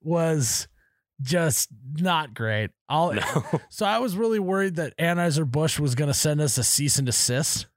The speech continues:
Speaker 1: you know?
Speaker 2: Oh, really?
Speaker 1: So my thing at the time was the Busch, right?
Speaker 2: Mm-hmm.
Speaker 1: And so our sh-, I wanted to do a Busch shirt and sell it,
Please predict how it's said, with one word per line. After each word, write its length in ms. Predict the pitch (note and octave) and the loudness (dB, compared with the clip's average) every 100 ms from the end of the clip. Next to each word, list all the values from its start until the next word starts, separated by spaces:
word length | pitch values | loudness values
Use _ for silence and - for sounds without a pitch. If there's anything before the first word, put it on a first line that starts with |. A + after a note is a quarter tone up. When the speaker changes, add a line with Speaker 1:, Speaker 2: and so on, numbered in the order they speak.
| _ | _
Speaker 1:
you 100 | E3+ | -2
know? 220 | F3+ G3+ | 0 0
Speaker 2:
Oh, 60 | C3 | 0
really? 460 | A2 B2 G2 D2+ E2 | 0 0 -2 -4 -8
Speaker 1:
So 540 | - F3+ E3 D#3+ C#3+ _ _ _ _ _ - | -6 -2 0 0 -2 _ _ _ _ _ -2
my 280 | F3+ D#3+ | 0 2
thing 260 | C3 - B3+ | 0 0 0
at 100 | A#3 | 2
the 100 | D3 | 0
time 340 | B2 C#3 C3+ | 0 0 2
was 240 | C3+ B2 G#2+ | 2 0 0
the 200 | A#2 G#2 - - _ _ | -2 -2 -8 -20 _ _
Busch, 1200 | - E3 F2+ F2 - - - - - - - - - | -2 0 0 -2 0 0 2 2 0 0 -2 -4 -4
right? 320 | A#2 C3+ E3+ B2+ - | 0 0 0 -4 -6
Speaker 2:
Mm-hmm. 280 | G2 D#2+ D#2 - _ _ _ _ - | -8 -8 -12 -18 _ _ _ _ -2
Speaker 1:
And 240 | F3 E3+ | 0 0
so 580 | - G#3+ G3 F#3+ F#3 E3+ _ _ - | 0 0 0 2 0 -2 _ _ -2
our 160 | E3 | 0
sh-, 200 | - - | 2 0
I 140 | - F3+ | 0 0
wanted 380 | F3+ A3+ B3 | 0 0 0
to 100 | F3+ | -2
do 220 | D#3+ E3+ D#3 | 0 0 0
a 40 | |
Busch 440 | A2+ - C3+ F#2+ - | -2 2 2 2 2
shirt 1300 | - - - - - - - - - E3+ F3 F#3+ | 0 2 2 2 0 2 2 0 0 0 0 -2
and 160 | E3+ F#3 | -2 0
sell 280 | - G#3+ A3+ | 2 0 0
it, 160 | B3+ | -2